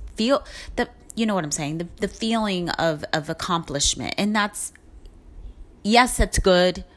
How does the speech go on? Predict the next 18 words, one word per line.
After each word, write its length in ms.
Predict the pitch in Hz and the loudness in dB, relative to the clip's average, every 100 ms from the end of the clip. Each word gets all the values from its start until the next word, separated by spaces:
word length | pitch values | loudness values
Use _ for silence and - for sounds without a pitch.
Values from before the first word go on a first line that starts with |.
| - | 0
I 80 | 180 | 2
want 340 | 175 175 175 185 | 4 4 4 -2
you 60 | |
to 60 | 170 | -4
feel 280 | - 165 147 | -2 -2 -2
accomplished 640 | - 226 196 165 160 - | 0 0 0 -2 0 -2
if 140 | 156 151 | -4 -4
you're 120 | 156 | -2
doing 340 | 151 151 151 | -2 -2 -2
this 300 | 165 214 214 | -4 -2 -2
and 200 | - 156 | -4 -4
feel 320 | - 180 170 | -4 0 0
good 380 | 170 151 147 165 | 0 0 2 2
and 140 | 165 - | -2 -2
feel 160 | 170 | 2
like 180 | 160 156 | 2 2
you're 100 | 156 | -2
not 280 | 147 156 | 2 2